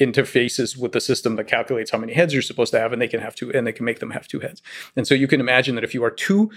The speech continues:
so you wanna be understandable for your own parts to understand each other, but you don't wanna be too understandable because you'll be too easily controllable. And so I think that, that, um, my guess is that, that, um,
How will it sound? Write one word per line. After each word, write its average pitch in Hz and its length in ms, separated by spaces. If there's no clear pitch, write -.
so - 120
you 127 80
wanna 170 180
be 175 140
understandable 143 720
for - 160
your 120 160
own 135 100
parts 131 380
to 127 100
understand 117 400
each 113 160
other, 139 160
but - 160
you 143 60
don't 190 100
wanna 190 120
be 160 100
too 185 240
understandable 120 640
because 117 260
you'll 123 100
be 113 140
too 147 160
easily 135 300
controllable. 117 600
And 117 120
so 120 100
I 117 80
think 139 280
that, 139 360
that, 135 400
um, 117 260
my 117 140
guess 127 320
is 127 160
that, 110 160
that, 120 500
um, 113 600